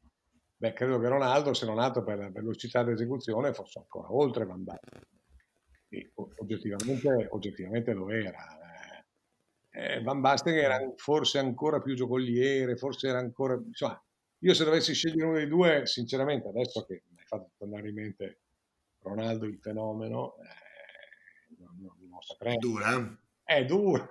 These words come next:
Speaker 1: <laughs> è possibile.
Speaker 2: <laughs>
Speaker 1: Eh, eh, non è Gesù o Barabba, capito? Qua è, eh, no, è un'altra roba.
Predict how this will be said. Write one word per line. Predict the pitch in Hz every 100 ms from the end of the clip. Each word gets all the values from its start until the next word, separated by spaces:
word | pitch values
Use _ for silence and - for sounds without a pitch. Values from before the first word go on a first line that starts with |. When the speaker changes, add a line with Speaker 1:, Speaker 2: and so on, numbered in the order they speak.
| -
Speaker 1:
<laughs> |
è | - 120
possibile. | - 117 - 123 143 123 -
Speaker 2:
<laughs> | - - 147 - - 165 - 151 - 196 196 190 _ _ -
Speaker 1:
Eh, | - 151 156 156 127
eh, | - 156
non | 135
è | 180
Gesù | 190 165 151
o | 156
Barabba, | 139 139 135 123 113
capito? | 101 104 - 139 - 113
Qua | 127 139 123 - 143 - _
è, | - 139
eh, |
no, | 123 151 135 92 - - _
è |
un'altra | 113 - 123 -
roba. | 101 127 127